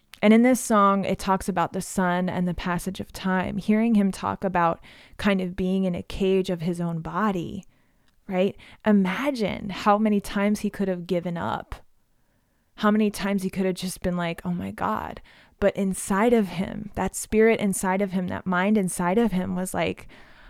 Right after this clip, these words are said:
"I'm going to come out, even if I can't speak or move my body, my limbs, I'm going to come through." And not only has he come through now,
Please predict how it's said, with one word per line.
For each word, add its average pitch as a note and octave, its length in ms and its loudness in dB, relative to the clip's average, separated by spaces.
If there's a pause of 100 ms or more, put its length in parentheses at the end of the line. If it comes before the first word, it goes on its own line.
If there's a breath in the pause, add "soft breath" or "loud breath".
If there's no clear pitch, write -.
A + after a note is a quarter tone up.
(540 loud breath)
"I'm F#3+ 460 0
going F#3 520 -2
to - 140 -8
come - 280 -8
out, - 560 -4 (180)
even G#3 300 4
if F#3 120 0
I F3+ 140 -2
can't - 340 -8
speak - 640 -4
or F#3 140 0
move F#3+ 480 2
my F3 200 -2
body, F3+ 640 0
my F3 200 -4
limbs, G3+ 500 -2
I'm F#3+ 160 -2
going G#3+ 360 -2
to A3+ 60 0
come F#3+ 260 -4
through." G#2+ 440 -6 (960 loud breath)
And G3+ 180 4
not G#3+ 160 4
only B3 240 4
has G#3+ 180 4
he F#3+ 120 -2
come F3+ 240 -2
through A#3 260 2
now, G3 400 -2